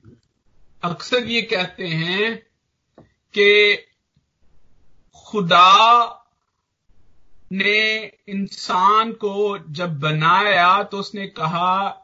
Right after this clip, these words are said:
कि everything is good, अच्छा है, भला है। वो, वो अच्छाई जो कि खुदा के अंदर मौजूद थी, वो इंसान के अंदर भी खुदा ने रखी।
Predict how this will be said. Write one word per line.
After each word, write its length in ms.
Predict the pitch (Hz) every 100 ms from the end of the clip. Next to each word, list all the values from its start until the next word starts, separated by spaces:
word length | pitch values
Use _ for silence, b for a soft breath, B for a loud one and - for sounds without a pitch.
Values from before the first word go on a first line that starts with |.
| _ _ _ -
कि 200 | 175 156
everything 520 | 170 165 185 165 147 143
is 200 | 135 135
good, 140 | 131
अच्छा 300 | 151 - 226
है, 260 | 165 123 _ 147
भला 320 | 156 180 180
है। 260 | 143 - _ _ _ _ _ _ _ _ _ _ _ - _ -
वो, 340 | 160 151 185 185
वो 380 | 160 156 185 208
अच्छाई 880 | - 190 - - - 233 262 294
जो 160 | 233 233
कि 160 | 226 226
खुदा 380 | - 202 180
के 160 | 185 208
अंदर 400 | 196 180 180 185
मौजूद 440 | 180 165 151 180
थी, 500 | 160 180 175 214 - _ _ _ -
वो 520 | 151 185 190 196 - _ _ _ -
इंसान 760 | 175 156 - 180 170 180 180 151 _ _ _ -
के 80 |
अंदर 320 | 160 160 160 143
भी 420 | 143 156 135 - _ _
खुदा 280 | 143 139 139
ने 280 | 131 120 - _ -
रखी। 320 | 143 139 123